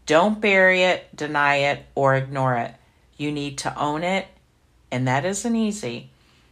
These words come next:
Running from the guilt may feel like the better option, but it will always catch up to you. No matter how far or fast you run, you can't escape your guilt because you bring it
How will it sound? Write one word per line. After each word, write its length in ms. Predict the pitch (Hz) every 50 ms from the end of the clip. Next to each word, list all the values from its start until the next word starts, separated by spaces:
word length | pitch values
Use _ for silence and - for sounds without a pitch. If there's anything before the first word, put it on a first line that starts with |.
| _ -
Running 400 | - 160 165 170 202 247 285 285
from 240 | - - 254 240 247
the 100 | 233 220
guilt 800 | 180 160 156 175 170 156 139 127 123 120 - - - - - - _ _ _ _ _ _ _ _ _ _ _ _ _ _ _ -
may 280 | 151 160 175 196 208
feel 760 | 208 214 - - - 180 160 156 147 135 131 131 135 135 - -
like 440 | 143 147 143 143 139 135 139 - -
the 100 | 139 147 139
better 320 | 147 143 127 131 127 -
option, 680 | - 147 160 156 151 - - - - 127 127 127 131 - - _ _ _ _ _ _
but 140 | - 151 156
it 120 | 156 135
will 320 | 143 151 147 139 - - - -
always 540 | 151 160 160 165 175 190 202 202 202 - -
catch 440 | - - - - 170 165 160 - -
up 200 | 156 143 147 -
to 180 | - - 139
you. 220 | 135 131 131 135 131 - - - - - - _
No 160 | - 175 175
matter 300 | 180 196 196 185 185 185
how 400 | 180 - - - 190 185 190 214
far 400 | 214 - - 208 202 196 190 185
or 60 | 180
fast 500 | 180 - - 156 147 147 151 - - -
you 140 | 160 165 160
run, 260 | 156 147 143 139 143
you 160 | 143 139 135
can't 480 | 135 135 - - - 165 160 160 - -
escape 500 | - - - - - - 151 147 151 -
your 120 | 147 143
guilt 400 | 139 139 - - 151 143 131 135
because 600 | 135 139 135 135 - - 147 135 139 135 - - - _ _ _ _ _ _ _ _ -
you 480 | 151 151 160 170 175 185 190 185 185 - _ _
bring 260 | - 160 156 151 147
it 200 | 143 139 139 139